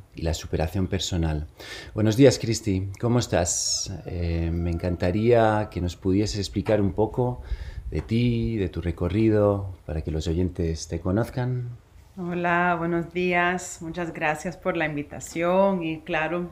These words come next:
Speaker 2: sí, eres parte de nuestra
Speaker 1: <clears throat>
Speaker 2: familia y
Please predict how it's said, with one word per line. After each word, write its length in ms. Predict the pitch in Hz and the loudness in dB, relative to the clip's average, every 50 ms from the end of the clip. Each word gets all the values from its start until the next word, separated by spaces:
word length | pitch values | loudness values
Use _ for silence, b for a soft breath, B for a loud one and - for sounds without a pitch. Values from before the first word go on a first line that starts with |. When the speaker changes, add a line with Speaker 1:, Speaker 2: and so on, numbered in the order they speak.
| - - | -12 -20
Speaker 2:
sí, 260 | - - - 165 160 | -18 -12 -8 -4 -4
eres 220 | 151 147 156 156 - | -2 -2 -4 -6 -8
parte 380 | - - 151 151 151 - - | -2 -2 -2 -2 -2 -6 -6
de 100 | 160 160 | -6 -6
nuestra 320 | 156 156 156 131 131 - 131 | -6 -6 -6 -8 -8 -10 -8
Speaker 1:
<clears throat> 60 | - - | -8 -8
Speaker 2:
familia 760 | 139 156 160 170 180 190 185 180 180 170 165 151 147 143 139 | -6 -2 0 2 2 2 2 2 2 2 2 2 2 0 -2
y 200 | 135 127 131 143 | -4 -8 -10 -12